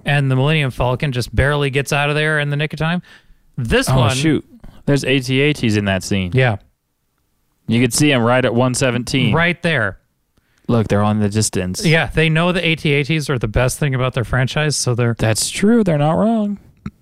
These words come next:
Speaker 1: so <laughs> they're, they're really trying to use 'em.
Speaker 2: Yep, as they should.
Speaker 1: Yeah, 'cause if you're the, if you're the, uh, if you're the Empire and you have all the things, you'd think you'd use A T A Ts on pretty much any conquered planet where they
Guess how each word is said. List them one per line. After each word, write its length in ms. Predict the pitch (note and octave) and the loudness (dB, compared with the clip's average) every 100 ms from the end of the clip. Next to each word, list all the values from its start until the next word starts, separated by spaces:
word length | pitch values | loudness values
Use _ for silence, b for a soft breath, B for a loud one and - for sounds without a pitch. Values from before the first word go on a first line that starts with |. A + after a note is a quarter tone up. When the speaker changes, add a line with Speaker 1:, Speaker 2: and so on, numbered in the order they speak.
| - | -6
Speaker 1:
so 240 | - D#3 | 0 2
<laughs> 20 | |
they're, 320 | C#3+ G3+ F#3 - - b b b b b | 4 4 2 -2 -16 b b b b b
they're 160 | D#3 D3+ | 0 2
really 300 | D#3+ E3 D#3 | 4 2 0
trying 260 | E3+ D3 | 0 -2
to 60 | C3+ | -2
use 320 | B2+ D#3+ C3+ | -2 0 0
'em. 200 | G2+ F#2+ - _ _ _ _ _ | -4 -6 -12 _ _ _ _ _
Speaker 2:
Yep, 200 | F#2 F#2 - _ | -2 -2 -4 _
as 220 | G#2+ G2+ F#2+ | 0 0 2
they 100 | F#2 | 2
should. 300 | - B2+ G#2 - | 2 0 -2 -4
Speaker 1:
Yeah, 260 | F#3 A2 b b b | -2 -4 b b b
'cause 160 | - G#3 | 0 2
if 120 | - | 2
you're 180 | B3+ C#4+ | 2 2
the, 280 | A#3 G#3 F#3 E3+ | 2 2 0 -2
if 160 | D3+ | 0
you're 180 | F3+ F#3+ | 2 2
the, 460 | E3+ F3+ D#3+ D3+ - | 2 0 0 -2 -2
uh, 340 | D3 C3+ B2+ A2+ b b _ - | 0 2 0 -2 b b _ -6
if 160 | - | 0
you're 100 | G#3+ | 2
the 160 | G#3 F#3+ | 4 2
Empire 460 | G#3 F#3 C3+ B2+ C#3 | 4 2 2 0 0
and 180 | C3+ | 0
you 140 | D#3 D#3+ | 0 2
have 260 | D#3+ D#3 | 2 0
all 160 | C#3+ D#3 | 0 0
the 140 | C#3 | -2
things, 500 | C3+ G#3+ C#3+ C#3+ C3+ b b b - | 0 0 0 -2 -6 b b b 0
you'd 240 | D3 E3 | 2 2
think 320 | G#3+ B3 G3+ | 2 0 0
you'd 160 | F3 D3+ | -2 0
use 400 | F3 F3+ F3+ - b - | 2 4 2 -2 b -4
A 180 | F3+ F#3 | 0 0
T 160 | F3+ | 0
A 120 | F3 F#3 | 0 0
Ts 320 | - C#3+ C#3 | 0 0 0
on 260 | D#3 D3 C3+ | 0 -2 0
pretty 320 | - G#3 G3+ | 0 2 2
much 220 | F3+ E3+ | 0 -2
any 200 | E3+ E3 | -2 -2
conquered 420 | D#3 D#3 D#3 D#3 A#2+ | 0 0 0 0 0
planet 320 | D3 C#3+ C3 | 0 0 0
where 200 | B2 C3 | 0 0
they 340 | B2+ B2 A#2 | 0 0 -2